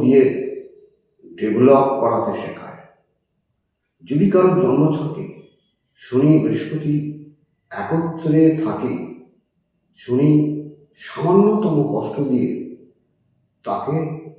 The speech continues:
ডেভেলপ করিয়ে থাকে। শনি যখন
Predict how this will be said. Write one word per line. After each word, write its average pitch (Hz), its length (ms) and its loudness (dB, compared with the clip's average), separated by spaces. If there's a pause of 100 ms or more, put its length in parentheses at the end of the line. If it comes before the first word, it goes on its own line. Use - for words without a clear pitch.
(220)
ডেভেলপ 110 360 0 (140)
করিয়ে 95 240 0 (100)
থাকে। - 200 -14 (1800)
শনি 139 240 6 (120)
যখন 151 220 6